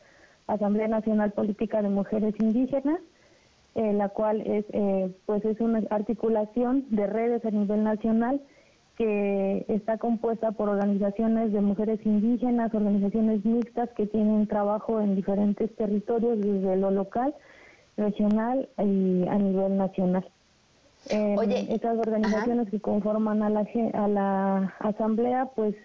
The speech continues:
Speaker 1: eh, tienen agendas en común, eh, dentro de las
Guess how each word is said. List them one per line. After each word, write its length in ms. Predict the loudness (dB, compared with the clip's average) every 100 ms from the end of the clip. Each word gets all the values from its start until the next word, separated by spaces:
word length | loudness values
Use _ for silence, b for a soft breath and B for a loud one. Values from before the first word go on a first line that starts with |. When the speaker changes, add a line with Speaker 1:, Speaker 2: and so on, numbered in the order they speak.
| -10 -4
Speaker 1:
eh, 420 | 0 2 0 0
tienen 280 | 0 2 2
agendas 400 | 2 0 0 0
en 140 | 0 0
común, 400 | 0 2 2 -2 b b b b -4
eh, 120 | 0
dentro 360 | 2 0 0 0
de 120 | 2
las 220 | 0